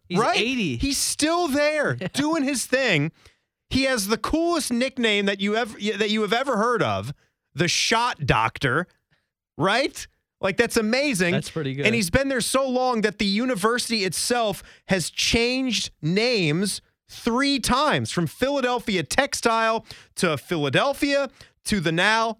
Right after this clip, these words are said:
Speaker 2: Thomas Jefferson University, and he was sitting there at one thousand one hundred and twenty-nine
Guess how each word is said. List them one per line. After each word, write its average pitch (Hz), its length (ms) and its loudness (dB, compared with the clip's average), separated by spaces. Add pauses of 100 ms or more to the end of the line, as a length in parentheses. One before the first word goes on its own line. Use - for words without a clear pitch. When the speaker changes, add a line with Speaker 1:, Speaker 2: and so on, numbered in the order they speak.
Speaker 2:
Thomas 214 680 0
Jefferson 180 720 0
University, 131 800 0 (340)
and 147 120 2
he 147 80 0
was 135 120 0
sitting 190 340 2
there 160 240 2
at 135 180 0
one 165 340 2
thousand 156 580 2 (260)
one 165 300 2
hundred 147 440 2
and 131 200 -2
twenty-nine 131 1160 2